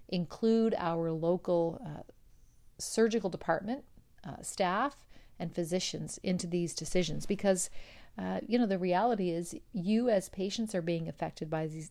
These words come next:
these decisions, but s-, also so are the physicians that, um, you know, eagerly want to complete surgeries that in many cases, uh, affect, um,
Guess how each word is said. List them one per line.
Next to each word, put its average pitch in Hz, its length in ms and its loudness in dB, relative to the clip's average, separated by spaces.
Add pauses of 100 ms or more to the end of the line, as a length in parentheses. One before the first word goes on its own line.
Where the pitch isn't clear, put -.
these 175 280 -2
decisions, 170 500 -4
but 190 300 -2
s-, - 200 -8 (120)
also 202 640 2
so 196 220 -4
are 208 60 -2
the 190 80 -4
physicians 175 640 -6 (520)
that, 175 300 2 (100)
um, 170 440 -4 (140)
you 202 100 0
know, 180 180 -2 (140)
eagerly 214 500 4
want 175 380 -4
to 170 500 -2 (360)
complete 190 480 -2
surgeries 170 680 -4
that 170 300 -2
in 175 120 -2
many 175 200 0
cases, 165 600 -6 (120)
uh, 160 340 -6 (100)
affect, - 540 -6 (460)
um, 160 560 -8